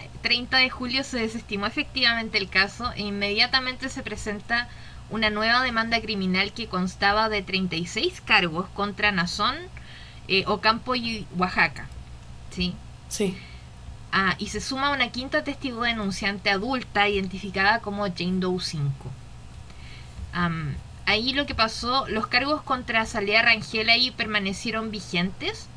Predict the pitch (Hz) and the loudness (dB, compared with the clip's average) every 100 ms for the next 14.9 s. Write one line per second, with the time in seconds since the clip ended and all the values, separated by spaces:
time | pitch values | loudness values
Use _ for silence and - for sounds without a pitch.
0 | - 202 214 233 220 233 233 233 247 220 | -6 -2 -2 2 2 4 4 2 -4 -6
1 | 220 233 226 220 220 233 240 226 - 220 | -6 -4 -4 -2 -2 -2 -4 -4 0 -2
2 | 220 196 190 277 - - - - - 196 | 0 0 2 2 -2 -16 -14 -14 -10 -6
3 | 226 240 - 220 240 240 247 247 226 220 | -4 -4 0 0 0 -4 -2 -2 2 4
4 | 226 226 226 220 220 202 202 208 - 208 | 4 2 0 -2 -2 0 0 0 -2 -4
5 | - 214 208 208 202 214 208 233 240 - | -2 -2 -2 -4 -4 -2 -2 -4 -10 -6
6 | 185 180 165 160 170 175 - - - - | 0 2 2 -2 -6 -8 -10 -16 -16 -14
7 | - - - - - - - 202 220 208 | -12 -10 -10 -12 -14 -12 -6 -2 0 2
8 | 214 208 190 196 185 160 135 139 - 202 | 4 4 4 4 2 2 -2 -6 -6 -2
9 | 185 175 160 170 - - - - - - | 0 0 -4 -6 -8 -12 -14 -14 -14 -12
10 | - - - - - - - - - - | -12 -12 -8 -8 -10 -14 -14 -14 -16 -2
11 | 190 214 226 226 202 208 220 208 226 220 | 4 4 4 0 2 4 4 4 0 2
12 | 226 220 220 220 220 226 226 233 254 254 | 4 4 2 2 4 4 6 4 -2 -2
13 | 202 208 202 196 185 - - - - - | 0 4 4 2 -4 -8 -14 -12 -10 -10
14 | - 214 208 208 - 226 226 226 | -4 -2 2 2 2 -2 -4 -6